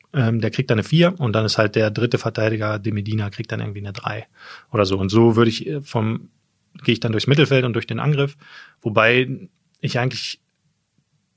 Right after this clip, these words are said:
kein Riesenfan davon bin, Leute zu bewerten, weil, ähm, wir natürlich auch nicht die genaue Aufgabenstellung kennen. Also wenn ich jetzt zum Beispiel Samstag Kiewski eine fünf gebe, ähm, weil er keinen Offensivdrang hatte und die, ähm,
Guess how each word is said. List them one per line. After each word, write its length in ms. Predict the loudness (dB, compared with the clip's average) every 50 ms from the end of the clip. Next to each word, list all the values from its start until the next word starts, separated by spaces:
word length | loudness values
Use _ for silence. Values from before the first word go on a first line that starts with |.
| _ _ _ _ _ _ _ _ _ _ _ _ _ _ _ _ -6
kein 240 | -2 0 2 2 2
Riesenfan 500 | 2 2 2 2 2 2 2 2 2 2
davon 240 | 2 2 0 -2
bin, 220 | -2 -2 -2 -2 -2
Leute 280 | 0 0 0 0 -2
zu 140 | -6 -6 -6
bewerten, 540 | -6 -4 -2 0 0 0 -2 -4 -6 -6 -4
weil, 360 | -2 -2 0 0 0 -2 -4 -6 -10 _ -20 -20 -20 -20 _ _ _ _
ähm, 540 | -2 2 4 4 4 4 4 2 0 -2 -6 -10 _ _ _ _ _ -4
wir 140 | 0 2 4
natürlich 340 | 4 4 2 0 0 -2 -4
auch 120 | -4 -4
nicht 180 | -4 -6 -6 -6
die 60 | -6 -2
genaue 260 | -2 0 0 2 2
Aufgabenstellung 640 | 0 0 2 2 2 2 0 -2 -4 -6 -6 -6 -8
kennen. 300 | -8 -10 -10 -10 -14 -12 _
Also 260 | -6 -4 -2 0 2
wenn 140 | 2 2 2
ich 100 | 2 0
jetzt 160 | 0 0 0
zum 120 | 0 0
Beispiel 360 | 2 0 0 0 0 -2 -2 -2
Samstag 560 | -2 -2 -2 0 0 0 0 0 0 -2 -4
Kiewski 400 | -4 -2 -2 -2 -2 -4 -4 -4
eine 120 | -4 -4 -2
fünf 260 | 0 0 0 0 0
gebe, 340 | -2 -2 0 -2 -2 -4 -6 _ _ -20 -20 -20 -20 -20 _ _ _ _ 0
ähm, 460 | 2 4 4 4 2 0 -2 -4 -8 _ _ _ _
weil 220 | 0 2 2 2 2
er 100 | 2 0
keinen 200 | 2 0 0 0
Offensivdrang 560 | 0 -2 -2 0 0 0 0 -2 -2 -2 0
hatte 320 | 0 0 0 0 -2 -2 -6 _ _ _ _
und 280 | -2 -2 -2 -2 -4 -6
die, 260 | -6 -4 -4 -6 -6
ähm, 460 | -6 -6 -6 -6 -6 -8 -8 -10 -14